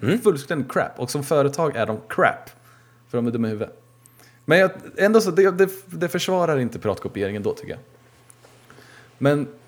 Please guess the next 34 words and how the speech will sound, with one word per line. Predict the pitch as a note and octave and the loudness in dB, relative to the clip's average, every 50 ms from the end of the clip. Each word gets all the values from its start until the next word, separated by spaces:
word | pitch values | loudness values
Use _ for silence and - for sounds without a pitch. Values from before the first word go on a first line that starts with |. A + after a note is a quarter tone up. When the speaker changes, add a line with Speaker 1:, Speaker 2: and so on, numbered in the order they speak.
| _ _ _ _ _ _ _ _ _ _ _ - | _ _ _ _ _ _ _ _ _ _ _ -8
Speaker 2:
eh, | C#3 C3 B2 B2 B2 | -4 -2 0 0 0
vad | B2 C#3 D3 | 0 0 0
var | D3+ D3+ | 0 0
vi | D3+ | -2
inne | D3 D3 D3+ | -2 -2 -4
på? | C#3+ - A#2 G#2 G2+ F#2+ | -4 -2 -2 -2 -2 -2
Jo, | - G3 C4+ C#4 A3+ D#3+ B2+ G#2+ - - - - | 2 4 6 6 6 6 4 2 -4 -6 -4 -2
att | F#3+ F#3 - - - _ _ _ _ _ _ _ _ - | -2 -2 -4 -8 -18 _ _ _ _ _ _ _ _ -2
det | D#3+ D3 A3 | 6 8 8
är | A#3+ | 8
också | B3+ A#3+ - - - C#4+ | 8 6 0 -2 0 0
en... | B3 G#3 D#3 B2+ C3 B2 - _ _ _ _ _ _ _ _ _ _ _ _ _ - - - - - - - - _ _ _ _ _ _ _ _ _ _ _ _ - | 0 0 0 -2 -4 -4 -6 _ _ _ _ _ _ _ _ _ _ _ _ _ -20 -20 -20 -20 -20 -20 -20 -20 _ _ _ _ _ _ _ _ _ _ _ _ 0
Ett | F#3 F#3+ F#3+ - | 0 0 0 4
problem | G#3+ A3 G#3+ G3 C4+ D4 A3+ C#3+ C3 D#3+ A3 B3+ B3+ - - _ _ _ _ _ _ _ _ _ | 4 4 4 4 2 2 4 4 2 2 0 -2 -2 -6 -18 _ _ _ _ _ _ _ _ _
med... | - B2+ C3 B2+ B2 A#2 A#2 A2 A2 - _ _ _ _ _ _ _ _ _ _ _ _ - | -2 2 4 4 4 4 2 0 -2 -8 _ _ _ _ _ _ _ _ _ _ _ _ -4
Om | - D3 | -2 2
vi | D#3 D#3 | 2 2
tar | D3+ F3 D#3+ | 4 4 4
media, | E3+ F#3 F#3 D#3+ C3 G#2+ G#2 F#2 F2 | 4 4 4 4 4 4 4 0 -2
piratkopiering, | - - - F#2 - - F#2 - - - - - - _ _ _ _ _ _ _ _ _ _ _ _ _ _ _ _ _ - | -2 -2 -2 -2 -2 -4 -10 -10 -10 -12 -12 -12 -16 _ _ _ _ _ _ _ _ _ _ _ _ _ _ _ _ _ -2
är | - F#3 D#3+ C#3+ C3+ | 0 2 2 2 2
att | C3 C3+ - - | 0 -2 -4 -2
ofta | - F#3 - - - - - - | -2 -2 -2 -2 -8 -4 -4 -4
så | - - B2+ | -2 -2 -4
vägrar | A2 A#2 D#3 A#3 A3 A#2+ F#2+ F#2+ B2+ D#3+ F#3 F3 | -2 2 2 4 4 4 2 0 2 2 2 2
de | F3 D#3+ | 2 2
ju | D3 | 2
också | C#3+ C#3 - - - | 0 0 0 -4 -6
sälja | - - - - C4 E3 F#2+ G#3 F3+ C4+ F#4+ | -4 -4 0 2 2 2 2 0 -2 -2 -2
det. | F4+ - - - - _ - _ _ _ _ _ _ _ _ | -2 -4 -6 -8 -18 _ -20 _ _ _ _ _ _ _ _
Vilket | - C3+ C#3+ C3 B2 G#2+ | -4 -2 -2 -2 0 -2
är | A#2+ | 0
väldigt | G#2+ A#2 G2+ F2 F2 - | 0 0 0 -2 -4 -6
konstigt. | - F2+ - - - - - - | -8 -10 -10 -12 -16 -18 -18 -20